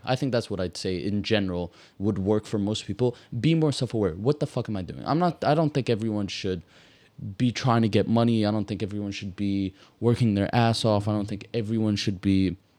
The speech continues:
fucking around and doing drugs and whatever. There's a limit and a balance to everything. The way I like to do it is, like, you do a little bit of this and then you do a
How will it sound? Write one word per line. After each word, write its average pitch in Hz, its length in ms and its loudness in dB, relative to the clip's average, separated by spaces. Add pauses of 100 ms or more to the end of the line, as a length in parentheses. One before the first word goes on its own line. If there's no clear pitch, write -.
(580)
fucking 123 420 2
around 107 400 4
and 98 100 2
doing 90 260 -4
drugs 104 440 0
and 87 160 -4
whatever. 104 240 -2
There's 143 220 2
a 147 80 4
limit 139 520 4
and 104 140 0
a - 40 2
balance 113 460 0
to - 100 -8
everything. 101 440 -4 (520)
The 113 180 0
way 123 180 6
I 120 160 6
like 120 240 4
to 120 100 0
do 113 200 2
it 113 140 2
is, 92 220 -2
like, 90 380 -2 (260)
you 104 240 0
do 113 260 4
a - 20 6
little 107 320 4
bit 101 200 2
of 98 160 0
this 185 280 2
and 113 120 2
then 110 100 4
you 110 120 4
do 104 160 2
a - 20 6